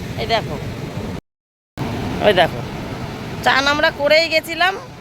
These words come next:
কিন্তু জল দেখে, আরে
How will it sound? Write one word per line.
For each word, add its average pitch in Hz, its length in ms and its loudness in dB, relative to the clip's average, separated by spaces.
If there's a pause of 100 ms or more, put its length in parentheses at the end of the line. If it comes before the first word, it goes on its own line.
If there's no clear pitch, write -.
(640)
কিন্তু 254 180 -8 (120)
জল 277 200 2 (100)
দেখে, 311 220 2 (3750)
আরে 349 180 8